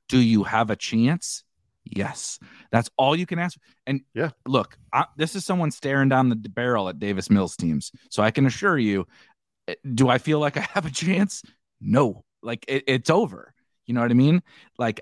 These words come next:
Speaker 1: I, it, it's Matt Ryan, Davis Mills, even, like, Goff. I was talking to somebody, uh, texting with somebody earlier today that was like, "I think Goff is my, <laughs> like, gonna be my savior." I was like, "Well, I hate to tell you,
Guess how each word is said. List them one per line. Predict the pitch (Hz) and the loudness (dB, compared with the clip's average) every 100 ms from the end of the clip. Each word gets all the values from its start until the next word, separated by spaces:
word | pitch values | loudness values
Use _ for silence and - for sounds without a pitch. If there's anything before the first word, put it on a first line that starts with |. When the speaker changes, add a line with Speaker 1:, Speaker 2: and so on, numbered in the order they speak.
| - | -8
Speaker 1:
I, | 104 - | -10 -2
it, | 120 117 | 2 4
it's | 101 110 104 | 2 -2 0
Matt | 95 107 - | 2 2 0
Ryan, | 110 110 117 113 110 _ | -2 0 0 0 -2 _
Davis | 113 117 131 - | -10 -6 -6 -2
Mills, | 104 101 104 - - - | 2 4 2 0 -12 -2
even, | 208 226 | 4 4
like, | 165 110 80 | 2 -2 -8
Goff. | 87 107 101 76 - _ _ _ | -4 -2 -2 -4 -16 _ _ _
I | - | -16
was | - | -6
talking | 107 110 | -2 2
to | 107 | 4
somebody, | 110 104 101 101 | 4 2 0 -2
uh, | 87 101 101 | -4 -6 -4
texting | - 117 | -2 2
with | 113 | 2
somebody | 107 107 107 | 4 4 4
earlier | 110 110 107 | 2 2 0
today | - 113 113 | 0 2 2
that | 90 82 | 2 -2
was | 87 | -2
like, | 90 85 - _ _ _ _ _ - | -2 -4 -8 _ _ _ _ _ -2
"I | |
think | 143 151 120 | 0 0 0
Goff | 117 120 120 - | 0 2 0 -4
is | 107 | -10
my, | 120 - - _ | -10 -10 -16 _
<laughs> | - - | -20 -8
like, | - 131 143 | -2 0 0
gonna | 139 135 | 2 2
be | 120 117 | 2 0
my | 104 | 0
savior." | - 117 98 90 | -2 -6 -6 -6
I | 98 | -6
was | 92 | -6
like, | 95 | -4
"Well, | 113 | 0
I | 120 120 | 2 2
hate | - 254 | 0 -2
to | 262 | -4
tell | 170 170 147 | -2 0 0
you, | 156 | 0